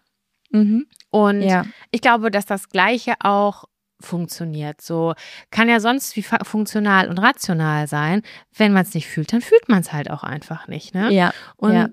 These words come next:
Speaker 2: ähm, ich glaub, da kann man jeweils immer von der anderen Partei sich ein bisschen was angucken. Und ich glaube, dass das dann auch gewinnbringend sein kann. Aber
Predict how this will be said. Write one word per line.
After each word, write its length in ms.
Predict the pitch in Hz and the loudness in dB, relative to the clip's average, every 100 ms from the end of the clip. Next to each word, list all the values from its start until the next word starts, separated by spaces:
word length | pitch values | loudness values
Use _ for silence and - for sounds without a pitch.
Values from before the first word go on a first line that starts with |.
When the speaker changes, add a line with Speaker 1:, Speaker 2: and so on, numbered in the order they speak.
| - | -4
Speaker 2:
ähm, 440 | 208 202 202 196 - | 0 0 0 -2 -6
ich 120 | 185 | -4
glaub, 160 | 226 226 | 0 2
da 100 | 226 | 2
kann 220 | 226 226 | 0 2
man 160 | 233 220 | 2 2
jeweils 400 | 233 240 240 - | 2 2 0 0
immer 240 | 220 226 | 0 0
von 180 | - 226 | 0 0
der 140 | 202 | 0
anderen 260 | 190 202 190 | 0 0 0
Partei 400 | 196 - 180 175 | -4 -6 -2 -2
sich 220 | 170 - | -4 -8
ein 40 | 170 | -10
bisschen 240 | 170 170 | -8 -8
was 160 | 165 - | -8 -6
angucken. 520 | 180 202 233 226 233 - - - | -6 -4 -6 -6 -8 -10 -18 -8
Und 140 | 277 277 | -4 -4
ich 80 | |
glaube, 260 | - 233 214 | 0 0 0
dass 100 | 202 | -4
das 120 | 196 | -6
dann 160 | 175 180 | -6 -6
auch 160 | 165 - | -8 -8
gewinnbringend 720 | 160 160 160 151 143 139 143 | -8 -8 -10 -12 -14 -14 -16
sein 300 | - 135 139 | -16 -14 -14
kann. 180 | - 135 - - _ | -16 -18 -18 -20 _
Aber 520 | 190 208 220 226 311 | 4 6 6 6 6